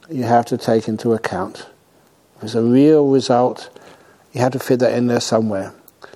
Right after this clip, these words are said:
But unfortunately, in much of modern science, and I say this with knowledge, in much of modern science, it's rejected. That person who, uh, saw that boy with no brain,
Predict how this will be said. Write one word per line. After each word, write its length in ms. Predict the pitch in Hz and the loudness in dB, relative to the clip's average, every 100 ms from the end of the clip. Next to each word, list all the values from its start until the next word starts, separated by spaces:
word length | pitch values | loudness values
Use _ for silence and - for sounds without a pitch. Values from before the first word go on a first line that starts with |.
| _ _ _ _ | _ _ _ _
But 120 | 131 | 0
unfortunately, 800 | 131 127 - 139 135 - 117 113 | 0 0 0 0 -2 -2 0 0
in 460 | 120 117 107 - 117 | -2 -4 -6 -8 -2
much 380 | 127 - - 127 | -2 -2 -6 -6
of 120 | 113 | 0
modern 360 | 117 113 123 | 0 0 -2
science, 560 | 113 123 107 117 107 - | -6 -2 -2 -2 -4 -6
and 80 | 120 | -6
I 60 | |
say 240 | 107 127 120 | -2 0 0
this 260 | 117 - | 0 -4
with 160 | 113 110 | -6 -2
knowledge, 560 | 120 113 110 107 - - - - - - - - - | -2 0 -2 -6 -12 -20 -20 -20 -20 -20 -20 -20 -8
in 140 | 123 127 | 0 4
much 240 | 147 143 | 4 2
of 100 | 147 | 0
modern 320 | 127 123 117 | 2 0 -2
science, 760 | 117 - 120 113 110 - - - _ _ _ _ _ _ - | -6 -2 0 0 -2 -10 -14 -16 _ _ _ _ _ _ -8
it's 220 | - - | -6 0
rejected. 760 | 139 127 143 139 - - 104 92 - - - _ _ _ _ _ _ _ _ _ _ _ _ _ _ - | 0 2 2 0 0 -6 -6 -6 -12 -20 -20 _ _ _ _ _ _ _ _ _ _ _ _ _ _ -4
That 260 | 135 131 - | -2 -2 2
person 640 | 147 147 - - 131 127 | 4 4 2 2 2 2
who, 340 | 127 131 127 120 - - _ _ - | 2 2 2 0 -12 -20 _ _ -2
uh, 480 | 127 127 127 123 - - - - | 0 2 2 0 -4 -16 -20 -16
saw 400 | - 135 131 127 | -2 2 4 4
that 260 | 127 120 | 2 0
boy 320 | - 127 127 | 2 4 4
with 160 | 123 117 | 2 0
no 220 | 123 117 | 2 2
brain, 500 | 113 120 117 110 110 | 2 2 2 2 -2